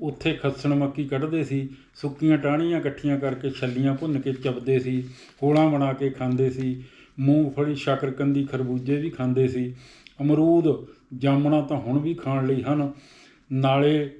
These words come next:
ਡਰੇਨ ਨੇੜਲੇ ਕਿੱਲੇ 'ਚ ਇੱਖ ਕਈ ਸਾਲ ਰਿਹਾ, ਚੂਪੇ ਗੰਨੇ ਚੇਤੇ ਕਰਨੇ ਹਨ। ਬੇਰ ਤਾਂ ਘਰ ਵਾਲੀ ਬੇਰੀ ਨੂੰ ਅਜੇ ਵੀ ਲੱਗਦੇ ਹਨ। ਕੀ ਹੋ ਗਿਆ ਜੇ ਖੂਹ ਟੋਭੇ ਨਹੀਂ ਰਹੇ?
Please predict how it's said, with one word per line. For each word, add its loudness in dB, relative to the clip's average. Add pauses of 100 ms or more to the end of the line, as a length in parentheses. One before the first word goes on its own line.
ਡਰੇਨ 4
ਨੇੜਲੇ 0
ਕਿੱਲੇ 0
'ਚ -2 (1120)
ਇੱਖ -2
ਕਈ 0
ਸਾਲ 0
ਰਿਹਾ, -10 (420)
ਚੂਪੇ 0
ਗੰਨੇ 2
ਚੇਤੇ -2
ਕਰਨੇ -2
ਹਨ। -2 (340)
ਬੇਰ 0
ਤਾਂ -2
ਘਰ -2
ਵਾਲੀ 2
ਬੇਰੀ 2
ਨੂੰ 0
ਅਜੇ 0
ਵੀ -4
ਲੱਗਦੇ 0
ਹਨ। -2 (1040)
ਕੀ 0
ਹੋ 4
ਗਿਆ 4 (160)
ਜੇ -2
ਖੂਹ -4
ਟੋਭੇ 0
ਨਹੀਂ 2
ਰਹੇ? 0